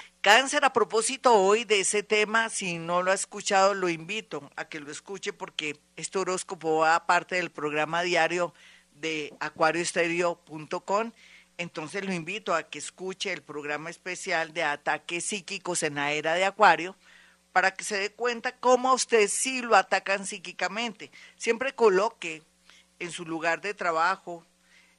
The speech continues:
eh, una, una copita de vinagre, agua, queme incienso de sándalo. Eso lo va a ayudar para que nadie lo ataque en pensamiento, palabra y obra, donde quiera que va,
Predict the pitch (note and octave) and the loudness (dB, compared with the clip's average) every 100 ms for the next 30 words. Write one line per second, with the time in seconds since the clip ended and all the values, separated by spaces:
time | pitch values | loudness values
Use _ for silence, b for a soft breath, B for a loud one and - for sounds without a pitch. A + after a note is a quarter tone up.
0 | - F3 E3+ D#3+ D3 - F3 E3+ F3+ F3+ | -10 -6 -6 -8 -12 -16 -10 -2 2 4
1 | D3+ B2+ _ _ b b b - E3 E3+ | 2 -4 _ _ b b b -12 -4 -2
2 | - E3+ E3+ E3 E3 D#3+ D3+ D#3+ G3+ G3+ | -4 -10 -12 -4 -2 -2 -4 0 2 2
3 | F#3 F#3 F3 D#3+ F#3 G3 F3+ G3 F#3+ F#3+ | 0 -4 -2 4 6 4 4 2 2 -4
4 | b _ b b b _ - E3+ E3 E3 | b _ b b b _ -4 -4 -4 -8
5 | - D#3+ C#3+ D#3+ D3+ D3 G#3 G3+ F#3 F3+ | -6 -6 -6 -4 -6 -4 -4 -4 -4 -6
6 | F#3 F3+ A3 G#3 F3 E3+ F3+ G3 G3+ G#3 | -6 -8 -6 -2 -2 -2 -2 0 0 -2
7 | - F3+ - D#3 D#3+ E3+ F#3 G3 G3 G3 | -6 -8 -8 -6 -4 -4 -4 -4 -2 -4
8 | F#3+ G3 F#3+ B B B B E3+ E3+ E3+ | -4 -8 -12 B B B B -8 -4 -4
9 | D#3+ E3 D#3 D#3+ E3+ - - E3+ D#3 D3+ | -4 -4 -4 -6 -8 -8 -4 -2 -2 -2
10 | D#3+ F#3 F#3+ F#3+ F3 F3 F3 E3 E3 D#3 | -4 -4 -4 -4 -4 -6 -8 -10 -10 -10
11 | - E3 D#3+ E3 - E3 F3 F3 | -10 -8 -6 -6 -6 -2 0 -2